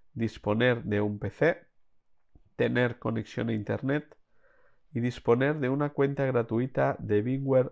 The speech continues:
Hanson Lab. Cuando nos creamos una cuenta de VMware Hanson Lab, tenemos acceso de forma gratuita a una plataforma que nos va a permitir poner en práctica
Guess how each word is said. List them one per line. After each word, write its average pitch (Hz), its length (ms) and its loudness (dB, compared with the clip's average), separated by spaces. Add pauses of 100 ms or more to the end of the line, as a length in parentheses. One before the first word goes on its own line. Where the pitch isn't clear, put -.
(160)
Hanson 113 400 -2
Lab. 104 300 -4 (720)
Cuando 113 260 2
nos 110 140 -4
creamos 139 520 2
una 151 180 -2
cuenta 131 440 -2
de 101 160 -4
VMware 117 460 -2
Hanson 117 400 -2
Lab, 127 240 2 (400)
tenemos 135 440 0
acceso 147 520 -2
de 113 160 -4
forma 147 340 -2
gratuita 131 760 -4
a 104 100 0
una 151 220 -2
plataforma 139 720 -4
que 113 160 -8
nos 107 160 -8
va 123 140 0
a 127 100 -2
permitir 117 640 -4
poner 117 300 -2
en 127 100 -4
práctica 139 640 -4